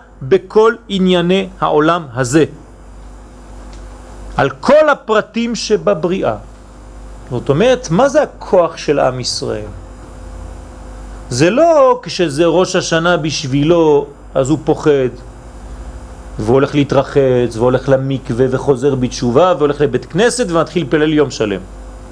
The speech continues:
אבל בשנה יש עוד איזה ראש השנה אחר,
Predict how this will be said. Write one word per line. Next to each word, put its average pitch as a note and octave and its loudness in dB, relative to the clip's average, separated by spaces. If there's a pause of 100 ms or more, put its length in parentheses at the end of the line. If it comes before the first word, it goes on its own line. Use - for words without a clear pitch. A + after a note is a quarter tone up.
(1120)
אבל - 2
בשנה G3+ 2
יש E3+ 2
עוד F3+ 2
איזה C#3 2
ראש C#3 2
השנה B2 0
אחר, F2+ -4